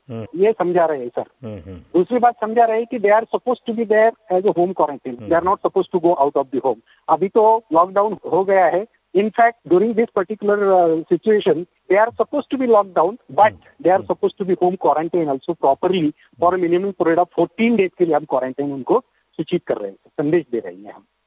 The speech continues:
Speaker 1: चलिए doctor, आप लोग बहुत अच्छी सेवा कर रहे हो और समर्पण भाव से कर रहे हो और आपकी पूरी टीम लगी है।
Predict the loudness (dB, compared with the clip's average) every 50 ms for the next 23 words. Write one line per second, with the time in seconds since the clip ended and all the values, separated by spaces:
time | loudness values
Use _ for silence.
0 | _ _ _ -6 -4 -2 -2 0 2 2 2 2 2 4 6 6 6 4 2 -4
1 | -2 0 4 6 6 6 6 4 0 -4 -2 -8 -8 -6 -4 -2 2 2 2 2
2 | 2 -2 -2 0 0 0 0 0 0 -2 -4 -4 -4 -4 -4 -4 -4 -4 -4 -2
3 | 0 0 0 0 -2 -8 -6 -4 -4 -4 -2 0 0 0 2 2 0 -2 -2 -8
4 | -12 -12 -10 -8 -8 -8 -8 -8 -8 -8 -8 -4 -4 -4 -4 -4 -4 -4 -2 -2
5 | -4 -6 -8 -12 -20